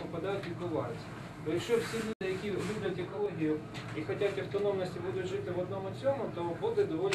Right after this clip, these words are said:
багато сварок. Бо дійсно ми ще розходимося по багатьом дуже пунктам,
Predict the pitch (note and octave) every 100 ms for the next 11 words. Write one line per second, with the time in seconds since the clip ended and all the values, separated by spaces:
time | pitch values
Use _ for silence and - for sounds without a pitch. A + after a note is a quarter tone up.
0 | D3+ D#3 E3+ E3 D#3 - C3 - - -
1 | - F3 F3+ - - - - G#4+ - F3+
2 | G3+ - F#3 F3 - F#3+ F3+ E3 E3 -
3 | E3 D#3 - - D#3+ F#3 F3+ G3 G3+ F3
4 | D#3 D#3 - A#3+ -